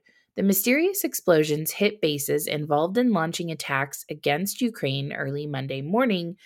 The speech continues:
just hours before the latest barrage of Russian airstrikes forced residents in the capital of Kyiv and cities across the country to take shelter as sirens blared.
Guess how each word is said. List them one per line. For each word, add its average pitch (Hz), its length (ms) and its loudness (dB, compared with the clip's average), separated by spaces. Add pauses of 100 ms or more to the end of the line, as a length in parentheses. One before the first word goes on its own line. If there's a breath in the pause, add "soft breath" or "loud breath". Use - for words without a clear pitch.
(320 soft breath)
just 269 260 2 (140)
hours 175 460 4
before 156 360 -2
the 151 120 0
latest 151 440 -2
barrage 147 540 2
of 165 160 -4
Russian 139 400 -4
airstrikes 185 680 -2 (420 soft breath)
forced 294 320 8
residents 165 640 2
in 202 140 0
the 220 80 0
capital 151 520 2
of 143 240 -2
Kyiv 240 380 0 (500 soft breath)
and 226 240 4
cities 214 360 2
across 180 340 -2
the - 120 -8
country 202 520 -2
to 147 140 -10
take 240 340 -4
shelter 143 460 -2
as 147 320 -4
sirens 131 540 -4
blared. 135 580 0